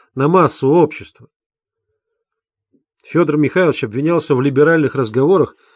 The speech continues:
и распространении запрещенной литературы. В приговоре Достоевского было сказано: "За намерение открыть тайную типографию".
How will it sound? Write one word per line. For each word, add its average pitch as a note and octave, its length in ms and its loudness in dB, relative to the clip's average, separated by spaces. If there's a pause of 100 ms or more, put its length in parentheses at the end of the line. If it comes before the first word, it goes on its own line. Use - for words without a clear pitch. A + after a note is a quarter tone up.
(380)
и B2+ 120 0
распространении D#3+ 760 0
запрещенной C#3 580 0
литературы. A2+ 640 -6 (840)
В - 140 -20
приговоре C#3+ 440 2
Достоевского C#3 640 0
было C3 200 0
сказано: G2+ 560 -8 (580)
"За G2 260 -2
намерение F#3+ 880 2
открыть D#3+ 720 -2
тайную E3 520 0
типографию". B2+ 880 -2